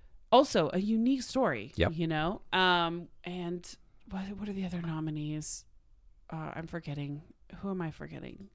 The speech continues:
Speaker 1: We got Nomadland. Um,
Speaker 2: I think you're right. I think Nomadland might get it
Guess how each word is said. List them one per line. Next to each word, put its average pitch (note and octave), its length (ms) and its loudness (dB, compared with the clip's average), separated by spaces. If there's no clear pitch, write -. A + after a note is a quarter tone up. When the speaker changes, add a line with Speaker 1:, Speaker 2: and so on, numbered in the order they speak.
Speaker 1:
We F#3+ 60 -16
got F3+ 140 -12
Nomadland. E3+ 800 -6
Um, D#3 600 -8
Speaker 2:
I D3 60 2
think C#4 140 0
you're B3 100 4
right. F3+ 100 10
I A2 40 10
think C3 160 4
Nomadland B2 500 6
might A2+ 240 2
get A2 180 0
it C#2 200 0